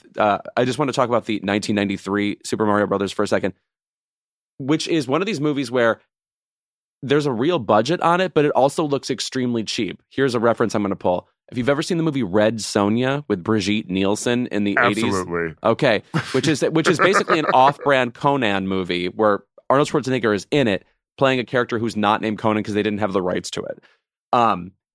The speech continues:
Speaker 1: in it, it's like, it has a real budget. It has the budget of, like, Back to the Future, but the sets still look like they spent all their money at Jo-Ann Fabrics. And in the Super Mario Brothers movie, you're kind of wondering where all the money is going. It, you know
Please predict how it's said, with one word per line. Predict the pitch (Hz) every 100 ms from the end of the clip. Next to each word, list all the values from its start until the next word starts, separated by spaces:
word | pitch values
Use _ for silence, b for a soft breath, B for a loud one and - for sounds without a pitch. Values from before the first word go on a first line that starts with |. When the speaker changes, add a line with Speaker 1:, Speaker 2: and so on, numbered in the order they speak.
| -
Speaker 1:
in | 160 151
it, | 107 - _ _ _ _ 151
it's | 139
like, | 175
it | - 147
has | 202
a | 196
real | 143 151
budget. | 107 127 101
It |
has | 117 120
the |
budget | 104 107 113
of, | 98
like, | 87 92 -
Back | 104 98 101
to | -
the | 104
Future, | - 98 95 139 143 b b _
but | 143 139
the | 147
sets | - 147 151
still | - 156 156
look | 151
like | 139 127
they | 127
spent | - 127
all | 110 113
their | 117
money | 110 107
at | 101
Jo-Ann | 98 98 95
Fabrics. | 95 92 117 143 - - B B B
And | 143 143 135 117 - _ _ -
in | 160 151 139 - _
the | 131 127
Super | - 143
Mario | 127 135 147
Brothers | 110 107 98
movie, | 104 98 98
you're | 98
kind | - - 180 208
of |
wondering | 147 156 156 139
where |
all | 123 120
the |
money | 113 143 160 135
is | 101
going. | 107 104 104 95
It, | 104 - 101
you | 135
know | 113 107